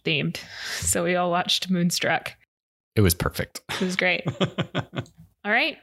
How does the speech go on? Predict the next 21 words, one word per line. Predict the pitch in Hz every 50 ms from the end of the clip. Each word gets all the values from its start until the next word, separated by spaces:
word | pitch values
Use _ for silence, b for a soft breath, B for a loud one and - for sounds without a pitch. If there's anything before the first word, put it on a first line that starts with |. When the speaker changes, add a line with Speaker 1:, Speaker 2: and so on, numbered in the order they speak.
| _ _ -
Speaker 1:
I | 202 208
think | 220 233 226 -
that | 277 269 254 226
wraps | 254 254 247 247 -
it | 247
up | 226 226 220
for | - 220 208
Platoon. | 202 - 208 202 - - - 247 254 262 269 277 285 294 285 B B B B B B B B B B B B B B B B B B B - - - - _ -
I, | 220 247 247 269 294 302 311 311 311 302 302 269 B B B B B B B B B B B B B B B _ _ _ _ _ _ _ _ _ B B B B B B B B _ _ _ _ _ _ _ _ _ _ _ _ _ - - b b b b b b b b b b b _ _ _ _ _ _ _ _ _ _ _ _
I'm | - 233 226 208
glad | - 240 269 320 381
I | 427 440 440 440 440 453
watched | 440 - - - -
it. | 415 415 415 415 359 - - 277 B B B B B B
Speaker 2:
Yeah, | - 127 123 101
like | 92 104 110 -
I | 143
said, | - - 156 147 110 90 - - -
I, | - 117 113 -
I, | 117 117 117 123 127 127
um, | 123 117 113 110 107 104 98 92